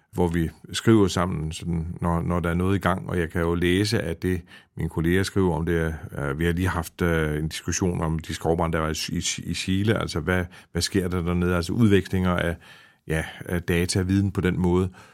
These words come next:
Og, og jeg er da sikker på, at den viden, som andre lande lægger inde med, den kan vi da bruge i, i, i forskellige sammenhænge.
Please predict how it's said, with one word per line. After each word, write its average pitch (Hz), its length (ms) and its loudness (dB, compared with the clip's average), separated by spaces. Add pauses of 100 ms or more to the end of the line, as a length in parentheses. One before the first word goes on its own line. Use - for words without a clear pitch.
(200)
Og, 101 240 -2
og 95 200 -2
jeg 90 80 0
er 90 60 0
da 87 80 -2
sikker 139 340 2
på, 117 300 0
at - 220 -8
den 117 300 0
viden, 117 360 4
som 90 320 0 (640)
andre 104 440 0 (120)
lande 87 420 0 (240)
lægger 90 240 0
inde 101 220 0
med, 101 160 2
den 95 160 -2
kan 104 160 0
vi 104 160 2
da 110 40 2
bruge 104 360 -2
i, 95 220 -2
i, 90 320 -2
i 87 40 -4
forskellige 90 440 -2
sammenhænge. 92 540 -2